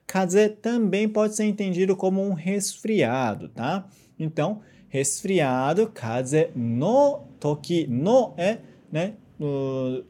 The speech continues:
de resfriado, mas o toki é de quando. Então, aqui tá falando só,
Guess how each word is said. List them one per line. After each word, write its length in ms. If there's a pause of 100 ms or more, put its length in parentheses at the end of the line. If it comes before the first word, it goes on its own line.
(140)
de 560 (320)
resfriado, 840
mas 220
o 80
toki 380
é 60
de 140
quando. 480
Então, 200
aqui 180
tá 140
falando 320
só, 380